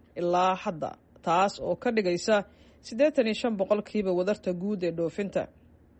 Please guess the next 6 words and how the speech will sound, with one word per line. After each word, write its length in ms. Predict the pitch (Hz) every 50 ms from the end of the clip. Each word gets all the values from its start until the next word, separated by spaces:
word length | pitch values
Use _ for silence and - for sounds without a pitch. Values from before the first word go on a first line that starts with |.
| _ -
Waxay 200 | 214 - 196 180
si 140 | - - 226
qoto 260 | 220 - - - - 226
dheer 340 | 214 208 233 180 160 165 131 - - _ _ - _ _ - _ -
ugu 160 | 277 269 320
milmeen 520 | 285 262 214 202 190 185 185 175 170 165